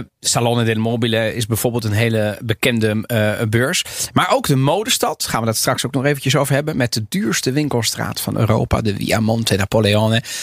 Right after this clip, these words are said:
Zeven universiteiten en Bocconi als de meest hooggerankte.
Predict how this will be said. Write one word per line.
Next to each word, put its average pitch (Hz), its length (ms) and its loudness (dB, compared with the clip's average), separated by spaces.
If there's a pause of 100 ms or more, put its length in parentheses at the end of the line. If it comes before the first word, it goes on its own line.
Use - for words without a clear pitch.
(260)
Zeven 208 540 0
universiteiten 139 840 0
en 117 320 0 (180)
Bocconi 127 640 2
als 117 140 0
de 117 100 -2
meest 113 280 0
hooggerankte. 139 680 0